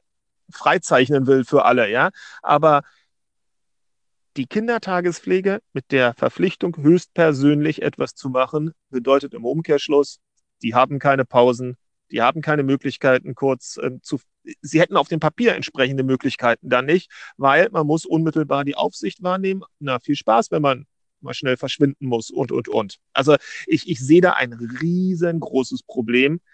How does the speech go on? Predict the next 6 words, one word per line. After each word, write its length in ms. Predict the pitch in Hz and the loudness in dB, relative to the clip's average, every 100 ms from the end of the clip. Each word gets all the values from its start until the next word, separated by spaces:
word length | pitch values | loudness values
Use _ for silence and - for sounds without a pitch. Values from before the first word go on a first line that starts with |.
| - - | -20 -4
wenn 180 | 143 | 0
man 160 | 160 156 | 2 0
es 360 | - 135 - _ _ _ _ _ _ _ _ _ _ _ _ _ _ _ _ _ _ _ _ _ - | -2 -4 -4 _ _ _ _ _ _ _ _ _ _ _ _ _ _ _ _ _ _ _ _ _ -8
nur, 480 | 139 160 202 226 - _ | -2 2 4 2 0 _
nur 540 | 139 170 202 156 202 - _ _ - | 0 2 4 2 0 -8 _ _ -12
durch 400 | 135 156 196 | -2 2 2